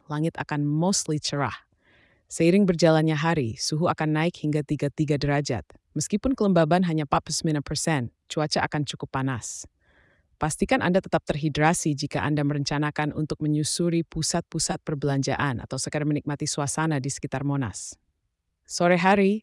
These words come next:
suhu akan sedikit menurun menjadi sekitar tiga puluh derajat.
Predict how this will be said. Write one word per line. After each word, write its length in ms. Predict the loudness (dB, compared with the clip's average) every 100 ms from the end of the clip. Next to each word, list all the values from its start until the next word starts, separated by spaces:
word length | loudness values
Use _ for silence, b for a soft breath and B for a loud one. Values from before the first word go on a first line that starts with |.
| -2
suhu 240 | 2 4 2
akan 160 | 0 -4
sedikit 320 | -2 -4 -2 -2
menurun 560 | 0 0 -2 -2 -4
menjadi 320 | -6 -4 -4
sekitar 480 | -4 -6 -4 0 0
tiga 160 | -2 -6
puluh 240 | -4 -4
derajat. 480 | -4 -6 -4 -8